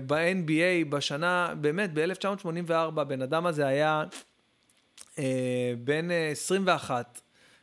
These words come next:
והוא, הוא, מביאים אותו באמת לחתום על, אה, חוזה, אה, חוזה, אה, עם, אה,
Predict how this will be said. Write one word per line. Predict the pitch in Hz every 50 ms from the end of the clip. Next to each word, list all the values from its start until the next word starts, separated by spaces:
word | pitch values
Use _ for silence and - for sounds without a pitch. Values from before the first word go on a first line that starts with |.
| _ -
והוא, | 139 117 117 135 135 131 131 131 131 131 131 135 135 135 135 135 - - 151 147 147 147 143 139 143 - _ _ _ _ _ _ _ _ - - 143 135 _ -
הוא, | 165 156 143 147 143 151
מביאים | 147 147 139 123 139 143 165 180 208
אותו | 214 214 214
באמת | 175 165 156 175 180 - 170
לחתום | 151 - - - 180 180 185 190
על, | 190 185 175
אה, | 165 151 143
חוזה, | 127 - - 151 135 131 139 160 170 170 165 156 147 135 - - - - - - _ _ _ -
אה, | 156 139 139 139 135
חוזה, | - - - 151 147 135 123 127 127 117 - 180 175 170 170 165 165 -
אה, | 160 151 147 147 143 147
עם, | 147 151 143 143 139
אה, | 139 135 135 131 131 131 127 127 127 127 123